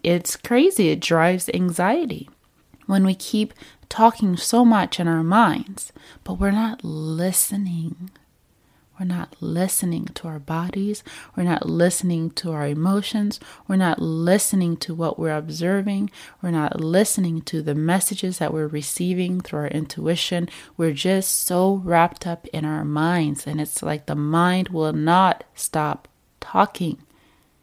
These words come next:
We've got to get that under control. So yes, we will always have thoughts come up. We will always have a mental chatter. But when it's excessive,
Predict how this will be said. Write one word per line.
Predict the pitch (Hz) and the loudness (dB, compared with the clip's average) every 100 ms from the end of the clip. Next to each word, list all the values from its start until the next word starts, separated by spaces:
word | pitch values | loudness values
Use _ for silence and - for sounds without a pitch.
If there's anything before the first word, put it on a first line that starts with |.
| _ _ _ _ _ _ _ _ | _ _ _ _ _ _ _ _
We've | 180 151 - | -12 -12 -8
got | 165 170 156 - | -2 -2 -2 -6
to | 180 | -6
get | 156 147 - | -4 -4 -6
that | 160 - | -8 -6
under | 160 147 160 | -6 -6 -10
control. | - 160 - 160 160 175 185 _ _ - | -10 -12 -10 -12 -10 -10 -14 _ _ -6
So | 208 | 0
yes, | 202 196 139 - - | 4 4 2 0 0
we | 196 | 6
will | 220 | 8
always | - 294 277 | 8 8 6
have | 254 - | 2 0
thoughts | 190 - - | 2 2 0
come | - 190 | -4 0
up. | 175 160 | 2 2
We | 208 | 2
will | 208 - | 0 4
always | 233 254 269 233 | 4 6 6 4
have | 185 170 | 0 -2
a | 165 | 0
mental | 165 147 165 | 0 0 -6
chatter. | 143 151 151 - - - - - | -6 -6 -6 -8 -10 -16 -20 -4
But | 165 170 | -2 4
when | 202 | 10
it's | 269 277 - | 10 10 2
excessive, | - - - 156 147 - - 50 - - | -4 -4 -2 -4 -4 -8 -8 -12 -18 -20